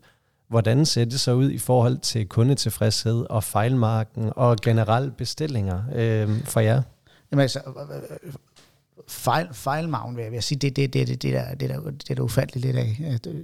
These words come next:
Speaker 2: øh, når man når den, det, det samme har du modsatte vej, når du har, når du har varer, der skal den modsatte vej, så når, når det, sådan er elektronisk, så, øh, så, så, så kører det, så kører det langt, langt nemmere. Øh, hvis man sådan tager, øh, den måde, vi driver det på, vi, vi har jo lidt ligesom,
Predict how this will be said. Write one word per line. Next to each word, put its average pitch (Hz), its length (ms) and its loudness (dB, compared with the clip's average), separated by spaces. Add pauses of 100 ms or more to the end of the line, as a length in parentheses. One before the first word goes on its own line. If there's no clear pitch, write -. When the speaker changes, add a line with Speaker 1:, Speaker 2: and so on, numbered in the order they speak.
(120)
Speaker 2:
øh, 147 100 -8 (180)
når 123 120 0
man 117 100 2
når 123 180 2
den, 123 160 4
det, 135 220 -2
det 156 200 -4
samme 131 220 2
har 135 80 6
du 135 80 4
modsatte 131 360 2
vej, 120 120 0
når 127 80 2
du 120 100 0
har, 123 240 2 (320)
når 123 60 -2
du 123 40 2
har 120 60 4
varer, 123 200 4
der 147 60 -2
skal 127 160 -6
den 123 60 -2
modsatte 160 340 -4
vej, 123 200 0
så 127 200 -2
når, 127 100 0
når 127 140 4
det, 147 140 2
sådan 135 180 4
er 127 40 4
elektronisk, 127 540 0 (520)
så, - 220 -4
øh, 50 240 -6
så, - 240 -4
så, - 200 -4
så - 140 -2
kører 127 200 4
det, 110 180 2
så - 140 -2
kører 131 140 4
det 117 80 2
langt, 123 360 -2
langt 127 220 0
nemmere. 123 280 0 (540)
Øh, 117 540 0 (140)
hvis - 140 -12
man 131 60 2
sådan 147 220 4
tager, 127 280 -2
øh, - 500 -10
den 131 100 4
måde, 127 120 6
vi 170 60 6
driver 160 220 2
det 113 80 -2
på, 135 120 4
vi, 151 180 2
vi 143 200 2
har 135 80 6
jo 135 100 6
lidt 151 160 2
ligesom, 156 320 2